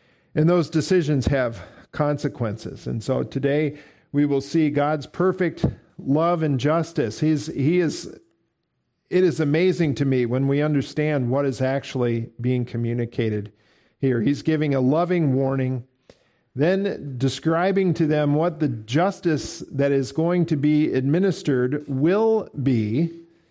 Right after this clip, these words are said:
And then he even tells about the blessings of being a believer. So we begin with this loving warning. Notice Revelation fourteen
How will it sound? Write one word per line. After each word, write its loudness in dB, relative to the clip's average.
And 2
then 2
he 2
even 2
tells 0
about 0
the 0
blessings 0
of -2
being 0
a 2
believer. 0
So 0
we 4
begin 2
with 0
this 0
loving 2
warning. 0
Notice 0
Revelation 0
fourteen -2